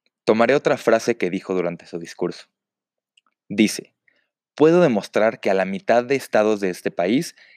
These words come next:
ya está llegando al menos un programa de bienestar y que el noventa y cinco por ciento de las familias reciben un apoyo o beneficio del gobierno".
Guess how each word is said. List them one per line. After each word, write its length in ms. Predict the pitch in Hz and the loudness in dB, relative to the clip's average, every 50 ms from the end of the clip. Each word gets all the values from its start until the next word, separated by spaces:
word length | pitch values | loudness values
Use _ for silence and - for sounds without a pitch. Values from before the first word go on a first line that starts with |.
| _ _ | _ _
ya 360 | 107 104 117 120 127 135 139 | -4 0 0 2 2 2 2
está 320 | 131 110 - - 117 110 110 | 0 -2 -2 -2 0 0 0
llegando 420 | 104 104 98 101 104 104 101 98 | 0 0 -2 -2 -2 -2 -2 -2
al 100 | 101 98 | -2 -2
menos 380 | 104 120 131 139 147 151 - - | -2 -2 -2 -2 -4 -6 -6 0
un 220 | - 147 160 165 156 | 2 2 4 4 2
programa 400 | 160 151 131 131 135 131 131 127 | 2 2 4 4 2 2 4 2
de 100 | 117 101 | 2 2
bienestar 600 | 98 95 92 90 - - - 107 98 95 - - _ - - - - | 2 -2 -6 -8 -10 -6 -2 -2 -2 -2 -2 -8 _ -20 -18 -6 -4
y 120 | 107 98 | -2 0
que 60 | 110 | 0
el 80 | 107 107 | 0 0
noventa 320 | 107 107 110 107 104 110 | 0 0 0 0 0 0
y 60 | 113 | 0
cinco 320 | 110 - 135 135 - 151 - | 0 -4 -8 -8 -6 -6 -4
por 120 | - 107 | -4 -4
ciento 220 | 104 113 110 - 113 | -4 -4 -2 -2 0
de 60 | 104 | 0
las 140 | 98 92 - | 0 -2 -4
familias 420 | - 92 95 98 101 117 120 104 | -6 -6 -4 0 2 2 2 0
reciben 320 | 98 92 - 104 104 104 | -2 -6 -4 -2 -2 -2
un 120 | 104 101 101 | 0 0 0
apoyo 400 | 98 95 - 110 117 123 - - - | -2 0 2 2 2 2 0 -4 -6
o 80 | - | -6
beneficio 460 | 95 95 92 90 - - 101 - 107 | -4 -4 -6 -8 -8 -10 -8 -4 -4
del 140 | 101 95 90 | -2 -2 -2
gobierno". 420 | 82 85 87 87 85 - - _ | -4 -4 -6 -6 -8 -10 -18 _